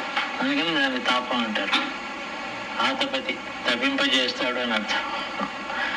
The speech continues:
అంటే అక్కడ వాళ్ళని వెలిగిస్తాడు. దీపం వెలిగించి అది, అది ఆతపతి అంటే సరిపోతుంది.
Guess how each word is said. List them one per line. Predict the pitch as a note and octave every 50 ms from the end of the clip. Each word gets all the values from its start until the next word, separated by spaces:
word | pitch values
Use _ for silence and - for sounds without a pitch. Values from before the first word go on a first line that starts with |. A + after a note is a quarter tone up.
| - - - - - - -
అంటే | - A3+ A#3+ - -
అక్కడ | E3 D#3+ D#3
వాళ్ళని | D3 C3+ C4 B2+ B3+ C4 C4 C3
వెలిగిస్తాడు. | B2 B2 - - C#4 C#3+ - - - C4+ A#3+ A3+ A3+ - - - - - C4
దీపం | B3 C4+ C#4+ C#4+ D4 D4+ C#4+
వెలిగించి | C#4 C4+ C4 C4+ C4+ B3+ - C#4+ C4+
అది, | B3 B3 B3+
అది | C4 - - -
ఆతపతి | - - - - C3+ A#2+ - B2+ A#2+ C3+
అంటే | B2 A#2 A#2 - C3+
సరిపోతుంది. | A#2+ A#2+ G#2+ F#2+ - - - - - -